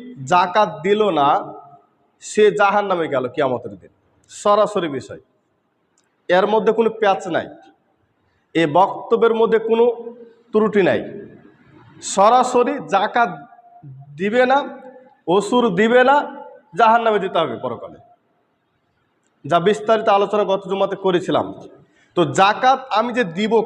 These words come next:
কত পরিমাণে, কি পরিমাণ হলো, কি পরিমাণ দিব আমি, কতটুক পরিমাণের কতটুক দিতে হবে, সে সম্পর্কে আলোচনা করার চেষ্টা করব ইনশাআল্লাহুল আজিজ।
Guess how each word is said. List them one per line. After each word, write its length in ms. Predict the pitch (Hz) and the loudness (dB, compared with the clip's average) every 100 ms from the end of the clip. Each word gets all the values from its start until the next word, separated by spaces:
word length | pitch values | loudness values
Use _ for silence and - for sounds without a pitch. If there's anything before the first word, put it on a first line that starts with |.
| 202 | 0
কত 340 | 196 254 247 | 0 0 0
পরিমাণে, 600 | 254 254 240 196 135 104 - - _ _ _ _ | 0 0 2 2 0 -4 -14 -20 _ _ _ _
কি 200 | - 240 254 | -6 -4 -2
পরিমাণ 380 | 240 247 247 247 | 0 2 2 2
হলো, 120 | 262 | 0
কি 200 | 254 240 | -2 -8
পরিমাণ 460 | - 226 240 240 202 | -2 0 2 2 0
দিব 220 | 202 196 | 0 0
আমি, 220 | 180 143 - - _ _ | 0 -2 -6 -16 _ _
কতটুক 420 | 202 214 262 - - | -4 -2 -6 -8 -2
পরিমাণের 440 | 226 226 240 247 | -2 2 2 2
কতটুক 420 | 233 214 220 220 | 0 -2 -2 -4
দিতে 240 | 180 202 220 | -4 -2 0
হবে, 320 | 180 165 123 - - _ | 0 0 -4 -8 -20 _
সে 160 | _ 190 | _ -6
সম্পর্কে 440 | 185 208 214 196 | -2 -2 -2 -2
আলোচনা 320 | 165 160 170 170 | 0 0 -2 -2
করার 160 | 185 | -4
চেষ্টা 340 | 180 165 185 202 | -4 -4 -2 0
করব 340 | 208 247 - - - | 2 0 -2 -10 -2
ইনশাআল্লাহুল 680 | 156 156 160 151 147 147 147 | 0 2 2 2 2 0 0
আজিজ। 560 | 131 131 139 135 - | -2 -2 -4 -6 -10